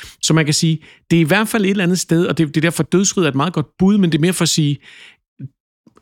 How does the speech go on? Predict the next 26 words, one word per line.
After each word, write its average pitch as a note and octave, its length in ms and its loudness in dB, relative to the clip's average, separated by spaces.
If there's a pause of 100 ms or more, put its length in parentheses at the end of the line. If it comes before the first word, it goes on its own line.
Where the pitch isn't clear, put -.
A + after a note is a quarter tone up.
(160)
forestillingen G#3 460 2
om, D3 120 0
hvad C#3+ 160 0
det D#3 100 0
er, C#3 60 0
der C#3 100 -4
sker, C#3 300 0
og - 100 -6
det C3+ 80 -6
kommer D3+ 180 -2
vi C3 120 0
ind D#3 140 -4
på, B2+ 160 -4
har C3 300 -4
ændret F3+ 300 2
sig D3 120 -2
gennem C#3+ 220 -2
tiden, C#3+ 480 0
netop D#3+ 280 0
fordi D3 300 -4
det - 140 -2
egentlig C#3+ 260 -2
ikke A#2+ 140 -2
står - 240 -2
så - 140 -6
klart. - 360 -6